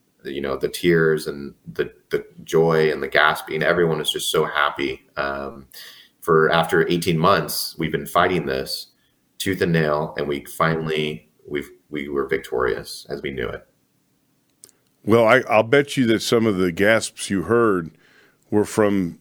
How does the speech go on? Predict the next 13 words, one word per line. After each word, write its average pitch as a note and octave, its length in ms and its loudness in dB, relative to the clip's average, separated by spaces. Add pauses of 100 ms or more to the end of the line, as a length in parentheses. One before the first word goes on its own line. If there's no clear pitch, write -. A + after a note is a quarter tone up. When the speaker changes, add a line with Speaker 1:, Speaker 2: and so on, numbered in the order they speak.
Speaker 2:
the E2+ 100 -4
people, F#2+ 720 0
uh, E2 380 0
that, E2+ 320 -4
uh, E2 260 -2
were F2 400 -4
your E2+ 200 -4
city's F2 500 -2
leadership, F2+ 640 -2 (400)
which - 260 -2
realized F#2 640 2
that E2 120 -2
was, D#2+ 320 -4